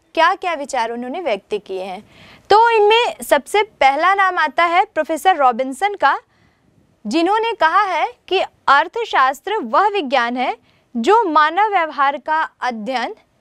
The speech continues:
सीमित और अनेक उपयोगों वाले साधनों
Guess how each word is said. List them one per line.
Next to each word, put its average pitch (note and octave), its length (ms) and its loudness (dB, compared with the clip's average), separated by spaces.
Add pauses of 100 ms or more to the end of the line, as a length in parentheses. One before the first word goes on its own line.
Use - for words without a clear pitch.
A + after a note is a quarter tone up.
(140)
सीमित F#4 840 0
और E4+ 200 6 (280)
अनेक F4+ 560 -2
उपयोगों D#4+ 640 0
वाले C#4 420 0
साधनों B3 640 0